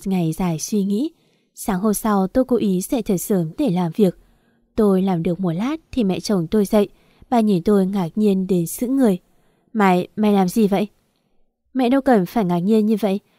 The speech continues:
Không phải mẹ bị bệnh nặng lắm hay sao? Con là cố ý dậy phụ mẹ. Phận làm con đâu thể bất hiếu được." Tôi tiếp tục làm việc mà không thèm để ý đến thái độ của bà.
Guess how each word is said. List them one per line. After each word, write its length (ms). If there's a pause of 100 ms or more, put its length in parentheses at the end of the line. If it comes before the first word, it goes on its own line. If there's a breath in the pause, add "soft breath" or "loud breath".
(140)
Không 140
phải 200
mẹ 160
bị 240
bệnh 220
nặng 220
lắm 220
hay 140
sao? 240 (420)
Con 160
là 220
cố 140
ý 200
dậy 260
phụ 180
mẹ. 260 (680)
Phận 200
làm 180
con 300
đâu 140
thể 260
bất 240
hiếu 220
được." 240 (1120)
Tôi 260
tiếp 140
tục 180
làm 240
việc 260
mà 160
không 160
thèm 260
để 120
ý 200
đến 300
thái 200
độ 220
của 240
bà. 220